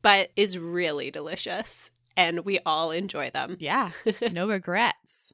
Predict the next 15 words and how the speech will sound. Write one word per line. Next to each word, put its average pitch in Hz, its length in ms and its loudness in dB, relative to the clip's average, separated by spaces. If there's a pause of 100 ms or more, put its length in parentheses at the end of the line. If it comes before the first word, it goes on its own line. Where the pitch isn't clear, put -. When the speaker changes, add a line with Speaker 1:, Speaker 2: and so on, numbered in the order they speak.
Speaker 1:
This 285 200 0
is 392 120 0
a 381 80 2
recipe 185 680 2
by 165 480 4
Peter 226 280 -2
Reinhardt. 151 540 -2 (400)
You 180 100 -8
put 180 200 0
in 175 160 0
a 165 80 -2
whole 156 220 -4
stick - 260 -8
of 262 120 -6
butter. 160 420 -2